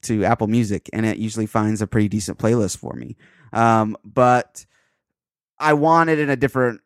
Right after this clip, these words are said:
app. It does not belong in iTunes. It's weird when I'm in the music section of iTunes and I go to search and then it br-, returns iTunes store results. It's getting old. You gotta click on the four or the U tab or whatever to actually browse through Apple Music.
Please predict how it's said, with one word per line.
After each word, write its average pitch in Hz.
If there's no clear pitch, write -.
app. 98
It 131
does 131
not 151
belong 165
in 151
iTunes. 165
It's 123
weird 147
when 139
I'm 131
in 160
the 156
music 139
section 123
of 113
iTunes 120
and 127
I 120
go 135
to 123
search 139
and 127
then 123
it 120
br-, 135
returns 123
iTunes 123
store 127
results. 98
It's 113
getting 131
old. 107
You 117
gotta 120
click 127
on 110
the 101
four 131
or 113
the 104
U 127
tab 120
or 117
whatever 113
to 110
actually 107
browse 104
through 113
Apple 110
Music. 110